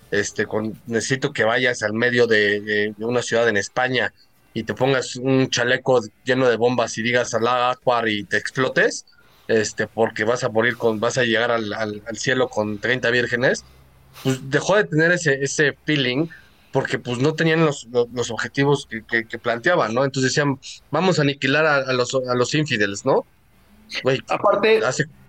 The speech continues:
Speaker 1: cuánto que no ves a unos infidels muertos por un bombazo, no?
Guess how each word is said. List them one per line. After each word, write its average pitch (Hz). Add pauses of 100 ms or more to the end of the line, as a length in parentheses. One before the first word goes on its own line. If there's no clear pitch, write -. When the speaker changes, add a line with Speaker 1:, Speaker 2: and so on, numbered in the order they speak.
(140)
Speaker 1:
cuánto 165
que 139
no 160
ves 165
a 143
unos 156
infidels 143
muertos 180
por 127
un 147
bombazo, 170
no? 139